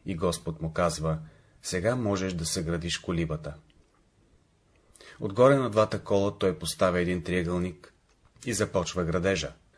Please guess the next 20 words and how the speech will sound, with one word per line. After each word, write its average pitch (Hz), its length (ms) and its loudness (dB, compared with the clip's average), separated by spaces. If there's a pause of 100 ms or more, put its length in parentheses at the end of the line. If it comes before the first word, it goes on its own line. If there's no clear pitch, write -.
(140)
Когато 113 320 0
вие 123 160 4
искате 120 440 2
да 92 100 0
насновете 90 580 0
платно, 95 440 -4 (800)
пак 120 200 2
трябва 90 300 4
да 87 100 2
имате 85 280 0
двама 87 320 0
души, 78 440 -4 (200)
две 90 220 0
жени, 92 400 -2 (600)
една 90 240 -2
в - 100 -10
началото, 101 580 0
друга 90 280 -2
в - 80 -12
края, 95 380 -2